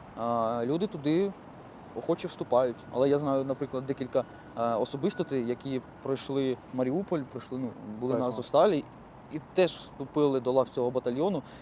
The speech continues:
Speaker 1: І для мене це прям дико. Дико тому, що ти зраджуєш собі, зраджуєш своїм принципам,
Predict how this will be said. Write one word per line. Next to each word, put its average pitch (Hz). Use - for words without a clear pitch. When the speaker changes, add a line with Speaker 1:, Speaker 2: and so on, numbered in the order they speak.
Speaker 1:
І 127
для 127
мене 156
це 147
прям 147
дико. 127
Дико 151
тому, 156
що 170
ти 143
зраджуєш 143
собі, 147
зраджуєш 139
своїм 139
принципам, 160